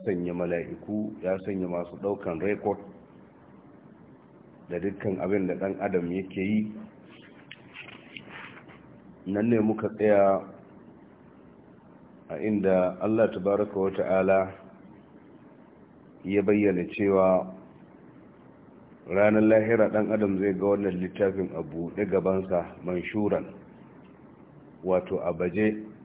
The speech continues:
an buɗe shi. Sai Allah ya ce, "Iqra kitabak."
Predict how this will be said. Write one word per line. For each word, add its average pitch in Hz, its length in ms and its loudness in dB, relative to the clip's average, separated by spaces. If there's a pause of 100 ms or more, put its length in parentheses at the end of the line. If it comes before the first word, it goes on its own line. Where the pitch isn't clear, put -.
(100)
an 95 180 -2
buɗe 92 300 0
shi. - 240 -12 (2000)
Sai 95 100 0
Allah 101 240 4
ya - 80 -8
ce, 101 60 0 (180)
"Iqra 95 400 4
kitabak." 85 420 0